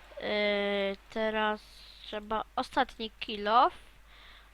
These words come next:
To można użyć krótką? Można użyć krótką. Y, wydajność cztery i niezniszczalność trzy. Dobrze.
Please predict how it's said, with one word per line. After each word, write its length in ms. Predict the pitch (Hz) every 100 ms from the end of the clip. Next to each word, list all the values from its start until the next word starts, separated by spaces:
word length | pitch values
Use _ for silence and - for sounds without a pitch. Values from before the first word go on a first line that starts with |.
| - - -
To 100 | 269
można 300 | 262 262 262
użyć 180 | 277 -
krótką? 320 | 311 339 - 330
Można 520 | 311 294 277 247 220
użyć 200 | 208 -
krótką. 340 | 202 208 - 190 - - - - - 240
Y, 160 | 233
wydajność 560 | 226 262 277 269 247 -
cztery 380 | - 320 320 330
i 120 | 285
niezniszczalność 600 | 254 247 - 262 269 -
trzy. 180 | 269 202 - - - - - - -
Dobrze. 300 | 226 208